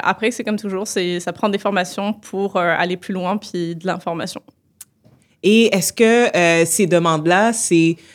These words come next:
Speaker 2: plus des grandes compagnies ou ça, c'est vraiment à toutes les différentes échelles, petites et moyennes ?
Speaker 1: J'ai vraiment de tout. Je peux avoir des centres communautaires, vraiment de petite échelle,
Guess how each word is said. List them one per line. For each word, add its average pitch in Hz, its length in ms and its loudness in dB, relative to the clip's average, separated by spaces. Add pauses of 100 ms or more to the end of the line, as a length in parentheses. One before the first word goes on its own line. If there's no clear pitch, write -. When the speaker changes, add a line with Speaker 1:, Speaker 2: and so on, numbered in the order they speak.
(180)
Speaker 2:
plus 170 240 -4
des 165 160 4
grandes 196 680 0
compagnies 285 580 0
ou 214 160 2
ça, 190 240 2
c'est 180 220 -2
vraiment 185 320 0
à 170 140 -2
toutes 196 300 -6
les 175 260 0
différentes 160 560 -4
échelles, 151 440 -2
petites 160 340 -4
et 175 60 -4
moyennes ? 139 400 -4
Speaker 1:
J'ai 220 240 0
vraiment 208 420 -2
de 180 60 -8
tout. 208 280 -8
Je 202 80 -8
peux 214 120 2
avoir 208 340 2
des 196 220 -2
centres 226 500 -2
communautaires, 202 1120 0
vraiment 196 380 0
de 196 100 -2
petite 214 560 -4
échelle, 196 540 0